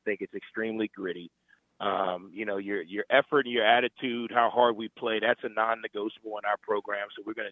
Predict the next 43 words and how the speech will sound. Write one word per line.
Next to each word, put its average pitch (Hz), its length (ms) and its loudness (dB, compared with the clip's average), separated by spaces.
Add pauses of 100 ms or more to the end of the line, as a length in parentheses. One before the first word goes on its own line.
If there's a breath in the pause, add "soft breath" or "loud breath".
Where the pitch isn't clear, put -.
do 101 140 -4
that. 101 260 -2 (480 loud breath)
We've 127 180 2
gotta 127 260 10
execute 120 540 -2
more 117 180 2
consistently. 113 600 -2
O 147 140 8
D 160 80 4
U 139 220 4
is 117 100 2
a 95 80 0
really 110 420 2
good 113 140 0 (100)
football 101 360 0 (100)
team, 101 240 -8
and 95 80 -8
they 110 120 4
use 117 300 0
a 92 80 -2 (180)
scheme, 110 560 2 (540 loud breath)
uh, 117 240 10
very 180 300 8
similar 143 220 4
to 135 140 0
the 123 100 6
old 127 280 8
Baylor 123 420 6
scheme, 95 280 -6
where 98 100 0
they 101 80 2
got 98 160 0
really, 123 200 0
really 117 260 0
super 120 200 -2
wide 117 340 8
splits - 280 -8
on 110 160 -4
offense, 110 580 0
and 107 80 -12
they 98 140 -12
really 110 260 -6
box 107 200 6